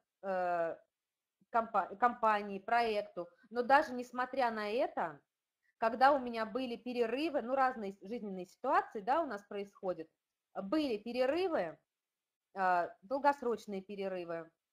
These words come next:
все равно, как видите, это никак не отразилось на моем бизнесе. Да, немножечко поз-, подзадержалась я в открытии новых званий,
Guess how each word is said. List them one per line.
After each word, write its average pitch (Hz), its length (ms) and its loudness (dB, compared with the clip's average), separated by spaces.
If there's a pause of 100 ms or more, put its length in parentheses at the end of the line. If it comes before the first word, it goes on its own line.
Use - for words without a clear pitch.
(640)
все 247 100 -4
равно, 233 280 2
как 202 220 -2
видите, 302 380 -6
это 208 220 -10
никак 233 380 -4
не 226 100 -8
отразилось 202 800 -6
на 202 240 -6
моем 202 360 -6
бизнесе. 160 500 -16 (340)
Да, 262 240 6
немножечко 311 560 -2
поз-, 233 240 -6
подзадержалась 269 800 0
я 277 160 4
в 294 40 4
открытии 294 480 -2
новых 262 360 0
званий, 214 480 0